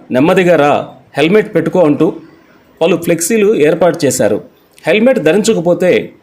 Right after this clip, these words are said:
ఇప్పటిదాకా వందే చలానా కట్టారు, ఇక నుంచి వంద కాదు, వెయ్యి ఫైన్ కట్టాల్సి వస్తుంది, కాబట్టి డబ్బులు ఊరికే రావు అంటూ, "జాగ్రత్తలు తీసుకోండి" అంటూ వినూత్నంగా లలితా జ్యువెలరీ యజమాని ఫోటోతో పెద్ద పెద్ద అక్షరాలతో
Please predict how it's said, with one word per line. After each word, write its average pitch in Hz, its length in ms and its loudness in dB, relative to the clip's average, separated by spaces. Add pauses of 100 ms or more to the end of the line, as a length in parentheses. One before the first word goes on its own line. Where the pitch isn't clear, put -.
ఇప్పటిదాకా 185 540 0
వందే 170 280 0
చలానా 170 380 0
కట్టారు, 123 420 0 (100)
ఇక 135 160 -4
నుంచి 196 280 0
వంద 143 260 2
కాదు, 143 420 0
వెయ్యి 156 240 0
ఫైన్ 185 320 -2
కట్టాల్సి 170 340 0
వస్తుంది, 123 380 -4 (320)
కాబట్టి 175 460 0
డబ్బులు 147 400 0
ఊరికే 190 340 2
రావు 156 200 2
అంటూ, 151 360 0 (500)
"జాగ్రత్తలు 214 520 0
తీసుకోండి" 190 540 -2
అంటూ 160 280 0
వినూత్నంగా 175 840 0 (220)
లలితా 214 320 2
జ్యువెలరీ 185 420 0
యజమాని 175 440 0
ఫోటోతో 170 440 2
పెద్ద 143 380 -2
పెద్ద 165 160 -2
అక్షరాలతో 165 800 0